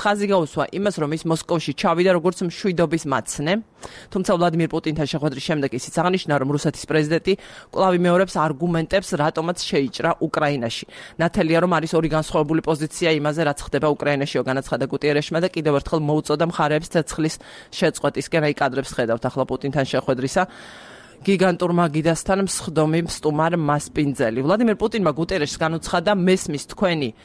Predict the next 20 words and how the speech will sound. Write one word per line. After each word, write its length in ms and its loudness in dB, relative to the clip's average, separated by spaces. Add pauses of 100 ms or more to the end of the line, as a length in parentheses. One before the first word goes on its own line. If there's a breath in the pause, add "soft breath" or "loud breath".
(320 loud breath)
შეშფოთება 500 0
უკრაინაში 480 2
ჩვენს 240 0
მიერ 160 2 (180 loud breath)
სპეციალური 720 0
სამხედრო 560 -2
ოპერაციის 480 0
განხორციელების 680 0
გამო“, 200 2
მაგრამ 320 0
იმის 300 -4
თქმა 220 -2
მინდა, 260 2
რომ 120 2 (200 loud breath)
მთელი 340 0
პრობლემა 480 2
წარმოიშვა 500 0
სახელმწიფო 520 -2
გადატრიალების 680 0
შემდეგ, 320 2